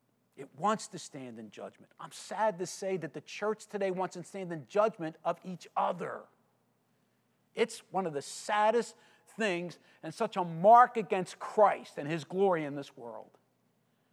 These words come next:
that we stand in judgment over one another because of a polit-, a perspective, because of maybe a political view, because of maybe a disagreement on some of the theological things that we might look at.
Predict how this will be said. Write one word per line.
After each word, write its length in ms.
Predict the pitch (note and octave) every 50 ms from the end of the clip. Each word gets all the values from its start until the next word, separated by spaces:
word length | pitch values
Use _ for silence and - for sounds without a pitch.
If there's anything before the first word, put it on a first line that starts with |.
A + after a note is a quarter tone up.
| _ _ _ _ _ _ _ _ _ _ _ _ _ _ _
that 140 | - - -
we 80 | D#3 D3
stand 380 | - - - G#3 A3+ A3+ -
in 120 | G#3+ G#3 E3+
judgment 600 | - - G#3 G3+ G3+ G#3+ - - F3 D#3 B2+ A#2+ -
over 200 | F3 D#3+ D#3+ D3
one 220 | D#3 D3 D3+ D3 C#3+
another 260 | C#3 C#3 C3 A#2+ A2
because 420 | - - D3 - - G3 F#3+ F#3
of 80 | F#3+ F3
a 120 | F3+ E3+
polit-, 460 | D3+ - D3 D3+ C#3+ E3 G#3 A#3 A3+ - -
a 120 | D#3 D3 - - _ _ _ _ -
perspective, 680 | G#3 G3 - - - C#4+ C#4 - - - - B3+ G#3+ -
because 300 | D#3 - - G3+ F#3+ D#3
of 100 | F#3+ F#3
maybe 200 | G3+ G3+ G3 G#3
a 60 | G3+
political 500 | G#3 G3+ A3 A3+ B3 A#3+ B3 F#3+ F#3 F#3
view, 260 | D#3 D3+ D3+ C3 - - - - - - - -
because 340 | D#3+ D#3 - G#3 G3+ G3 D#3
of 80 | G3+ G3+
maybe 400 | G#3 G#3 G#3 G3+ G#3 G3 G3 - - - _ -
a 60 | - D#3+
disagreement 640 | - A3 A3 - G3+ - G#3+ A3+ A3+ A3 A3 A3
on 100 | A3 G#3+
some 160 | F#3+ - G#3 G3+
of 60 | G3
the 80 | G3
theological 680 | F#3+ - A#3 A3+ A3 G#3+ A3+ A#3 A3+ A3 - G#3+ - G#3
things 300 | - - A3+ A3 E3+ -
that 80 | A3
we 120 | G#3+ G#3+ G#3+
might 240 | G#3+ G#3 G#3+ A3+
look 240 | G#3 A#3+ A#3+ A#3+ A#3+
at. 320 | F#3+ E3+ F3+ D#3+ - -